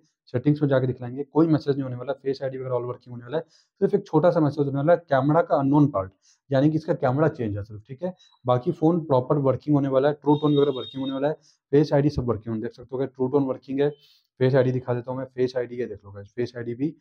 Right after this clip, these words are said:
proper working है, देखो guys, face ID proper working है, देख सकते हो आप लोग, ये देखो फेस आईडी proper working के साथ iPhone twelve प्रो triple camera five जी phone दो सौ छप्पन जीबी, इसकी price हो जाएगी कितनी, ये हम दे देंगे सिर्फ और सिर्फ आप लोगों को थर्टी एट थाउजेंड,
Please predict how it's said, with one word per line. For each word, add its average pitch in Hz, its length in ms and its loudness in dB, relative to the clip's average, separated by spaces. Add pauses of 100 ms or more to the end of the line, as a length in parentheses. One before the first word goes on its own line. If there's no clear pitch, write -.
(280)
proper 123 280 0
working 104 360 -2
है, 98 100 -8
देखो 98 260 -20
guys, 101 220 -20
face 120 200 -6
ID 120 180 -8
proper 117 340 -8
working 113 320 -8
है, 147 100 -2 (320)
देख 113 140 -4
सकते 123 220 -6
हो 120 60 0
आप 123 100 -12
लोग, 123 180 -4
ये 104 80 -6
देखो 95 280 -14 (1600)
फेस 127 160 4
आईडी 135 180 4
proper 131 320 2
working 127 280 0
के 117 40 -10
साथ 151 220 -4
iPhone 156 380 2
twelve 156 220 4
प्रो 151 200 0 (440)
triple 170 260 4
camera 143 280 2
five 139 240 2
जी 185 120 0
phone 131 280 -4
दो 165 120 0
सौ 180 120 -8
छप्पन 127 340 -8
जीबी, 117 240 0 (360)
इसकी 180 200 -2
price 156 280 2
हो 151 40 -2
जाएगी 147 220 2
कितनी, 135 280 -10
ये 131 60 -6
हम 139 100 -4
दे 131 100 -6
देंगे 139 180 -10
सिर्फ 170 260 -8
और 151 80 -4
सिर्फ 135 140 -8
आप 120 160 -6
लोगों 123 180 -14
को 135 120 -10
थर्टी 147 480 -8
एट 127 120 -6
थाउजेंड, 104 340 -10